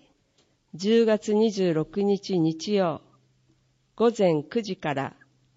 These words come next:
午後二時、岩船小学校体育館。地区住民や地区団体、保育園児、小中学校の作品展示。なお、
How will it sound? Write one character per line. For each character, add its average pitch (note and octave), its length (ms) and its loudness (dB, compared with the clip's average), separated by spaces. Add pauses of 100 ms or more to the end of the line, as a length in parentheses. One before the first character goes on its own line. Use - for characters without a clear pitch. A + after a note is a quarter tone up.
(140)
午 A3 160 0
後 F3 160 0
二 F3+ 200 2
時、 - 320 -12 (760)
岩 G3+ 200 -2
船 G#3 400 -2
小 G3+ 320 -2
学 G3+ 220 -6 (140)
校 D3+ 400 -6
体 G3+ 260 -2
育 G3+ 200 -12
館。 - 280 -10 (1600)
地 - 120 -16
区 A#3 260 -4
住 A3 280 2
民 E3 320 2
や E3+ 240 0 (380)
地 - 120 -14
区 G#3 220 0
団 G3+ 300 0
体、 F3+ 360 -4 (720)
保 - 180 -2
育 A3 280 0
園 G#3 280 4
児、 C3+ 280 -8 (580)
小 A3+ 340 0
中 G#3+ 300 -2
学 G#3 280 -4
校 E3+ 200 0
の G3+ 260 2
作 - 320 -8
品 F3 280 -2
展 E3 340 0
示。 - 220 -16 (1040)
な F3+ 240 0
お、 F#3+ 200 0